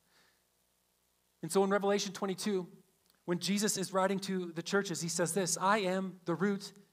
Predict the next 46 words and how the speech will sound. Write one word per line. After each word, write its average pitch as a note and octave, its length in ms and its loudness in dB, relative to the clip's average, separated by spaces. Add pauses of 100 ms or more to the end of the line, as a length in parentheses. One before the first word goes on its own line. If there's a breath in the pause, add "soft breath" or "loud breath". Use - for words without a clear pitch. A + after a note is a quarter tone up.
(160)
and A3 260 0
the G3 60 2
descendant E3+ 520 -2
of E3 100 -10
David, F3+ 320 0
the D#3 40 -10
bright D#3+ 220 2
and D#3+ 80 -4
morning D#3 240 -4
star." D3 380 -4 (560 soft breath)
And F3+ 100 0
so A3+ 80 4
he A3 60 2
puts A#3 200 4
himself A3 380 4
at G3+ 80 0
both F#3+ 240 2
ends. F3+ 320 0 (200 loud breath)
He G#3+ 100 2
says, G3+ 180 4
"I'm G#3 200 8
the A3 60 2
one G#3+ 180 2
that's G3 140 2
underneath G3 440 2
and G3+ 200 2
I'm G3 140 6
on F#3+ 140 6
top. F#3+ 440 0 (240 loud breath)
I'm G#3 240 4
the F#3+ 80 0
source G#3+ 460 2
of F3+ 320 6
life F3+ 260 6
and F3+ 120 2
I'm G3 160 4
the F3+ 80 4
life E3+ 300 0
that's F3+ 180 -4
given." D3+ 400 -6 (500 soft breath)
He F#3+ 80 -2
says, F#3+ 160 0
"I, G#3 220 4
I'm G#3 140 6
both G#3+ 280 6
and." F#3 420 -2